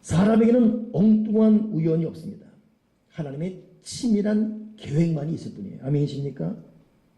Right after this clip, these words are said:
사람은 할 수 있는 일을 하지만 하나님은 의도하신 일을 하시는 거예요. 하나님의 섭리에 맡긴다는 것은 그의 계획을 두고 모든 논쟁을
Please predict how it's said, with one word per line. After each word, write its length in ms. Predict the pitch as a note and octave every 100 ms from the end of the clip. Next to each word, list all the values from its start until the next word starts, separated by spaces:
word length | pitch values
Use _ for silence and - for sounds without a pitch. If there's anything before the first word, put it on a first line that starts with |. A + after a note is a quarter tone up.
| _ _ _ _ _ _
사람은 520 | D#3+ G3+ A3 A#3 G#3+
할 140 | B3
수 120 | -
있는 180 | A3 A3
일을 140 | G#3+ F3+
하지만 360 | F#3 G3 G3
하나님은 560 | - G3 F#3+ A3 F#3+ - - - -
의도하신 800 | F3 G#3 G#3+ A3 A3 - G#3+ G#3
일을 140 | F#3+ E3
하시는 320 | C#3+ C3+ A2+
거예요. 140 | - - - _ _ _ _ _ _ _ _ _ _ _ _ _ _ _ - _
하나님의 400 | - B3 B3 B3
섭리에 260 | A#3+ A3+ G#3+
맡긴다는 500 | E3 F#3+ E3 E3 E3
것은 440 | D#3+ A3+ E3 -
그의 520 | F3+ G3 G3+ G3+ - -
계획을 420 | - D3+ E3+ D#3+ D3+
두고 560 | F3+ G#3+ - - -
모든 600 | - C#3+ G#3+ D4 C4 A#3
논쟁을 580 | D#3+ D#3+ D3 F3+ A#3 -